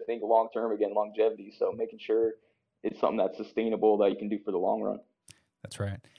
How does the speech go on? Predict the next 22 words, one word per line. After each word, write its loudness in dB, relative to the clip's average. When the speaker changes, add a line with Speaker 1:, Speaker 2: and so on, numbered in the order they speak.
Speaker 2:
And 0
then 2
are 0
you, 0
for -2
your 0
clients 0
in 0
particular, -2
do -8
you 0
have 0
them -8
start -4
off -4
doing -6
a -8
lot -10
of -16
body -4
weight -6
movements, -6